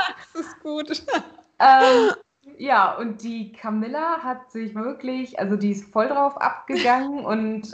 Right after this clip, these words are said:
Speaker 2: ähm, der Bob hatte so Schiss, der hat da dran gerochen und ist abgehauen, hat einen Katzenbuckel gemacht und ist eine Stunde nicht mehr wiedergekommen.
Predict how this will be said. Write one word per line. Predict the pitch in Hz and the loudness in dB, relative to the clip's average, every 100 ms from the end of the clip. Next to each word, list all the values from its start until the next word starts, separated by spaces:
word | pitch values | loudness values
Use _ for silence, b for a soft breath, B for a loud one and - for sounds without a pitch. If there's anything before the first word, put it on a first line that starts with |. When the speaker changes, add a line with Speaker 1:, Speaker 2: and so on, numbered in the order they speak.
| - | -2
Speaker 2:
ähm, | 220 220 214 220 214 b b b - | 2 2 2 -2 -8 b b b -6
der | 175 | -4
Bob | 190 262 - 220 | 0 -2 -2 -6
hatte | 220 - 202 | -6 -6 -8
so | 196 - 247 320 | -8 -10 -8 -8
Schiss, | - 254 254 330 - _ _ _ | -6 -4 -2 -4 -14 _ _ _
der | 208 | -2
hat | 214 | 0
da | 214 | 0
dran | 220 214 | 0 0
gerochen | 208 196 214 233 262 262 254 - | 0 0 -2 -2 -4 -4 -8 -8
und | - 202 196 - B B B | -2 -2 -2 -8 B B B
ist | 202 196 - _ _ | -6 -6 -12 _ _
abgehauen, | - - - 240 226 226 233 | -2 -2 -2 -2 2 0 0
hat | - | -4
einen | 196 | -6
Katzenbuckel | 240 233 262 233 262 269 | -8 -8 -8 -6 -6 -6
gemacht | 240 240 247 254 - | -4 2 2 0 -4
und | 208 | -4
ist | 208 208 | -4 -6
eine | 220 | -6
Stunde | 208 - 247 240 247 | -6 -6 -4 -2 -2
nicht | 233 233 | -4 -6
mehr | 240 226 | -6 -4
wiedergekommen. | 220 233 202 190 190 - 220 202 247 339 | -2 0 0 0 -4 0 2 4 2 2